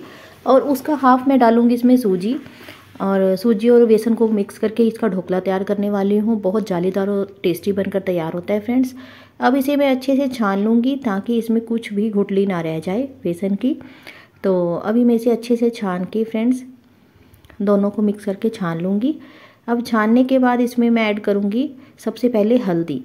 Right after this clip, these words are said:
एक चम्मच हल्दी, थोड़ा सा नमक टेस्ट के according और साथ में इसमें जाएगा हींग, जो इसका टेस्ट बहुत ही अच्छा लगेगा इसमें हींग का। थोड़ी सी चीनी डालूँगी एक चम्मच।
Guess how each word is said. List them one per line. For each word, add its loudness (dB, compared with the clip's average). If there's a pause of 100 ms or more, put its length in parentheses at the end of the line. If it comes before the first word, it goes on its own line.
एक -4
चम्मच -2
हल्दी, -2 (440)
थोड़ा 2
सा -2
नमक -2
टेस्ट 0
के 0
according 2 (580)
और 2
साथ -2
में 0
इसमें -2
जाएगा 0
हींग, 2 (800)
जो 0
इसका -2
टेस्ट 2
बहुत -4
ही -2
अच्छा -4
लगेगा 2
इसमें 0
हींग 0
का। -4 (440)
थोड़ी 6
सी -4
चीनी -2
डालूँगी 2
एक 0
चम्मच। -2